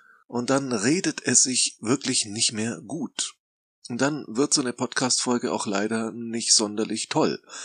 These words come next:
anzuhören sein, wenn ich mit verfängtem Gaumen irgendwie so rumrede. Nee, das muss ja echt nicht sein.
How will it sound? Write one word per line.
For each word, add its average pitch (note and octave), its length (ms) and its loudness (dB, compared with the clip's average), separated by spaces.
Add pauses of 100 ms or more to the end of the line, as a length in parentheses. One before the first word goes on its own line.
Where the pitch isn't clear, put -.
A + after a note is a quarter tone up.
(340)
anzuhören E2+ 580 0
sein, C2+ 300 -4
wenn F#2 140 -8
ich G2+ 160 -6
mit - 200 -4 (480)
verfängtem A2+ 640 0
Gaumen G#2 360 2
irgendwie G#2+ 360 0
so G2+ 100 0
rumrede. G#2+ 640 0
Nee, A2+ 200 -2
das A2 220 2
muss C3 160 0
ja A#2+ 80 0
echt - 240 -6
nicht D#3+ 140 -4
sein. - 180 -4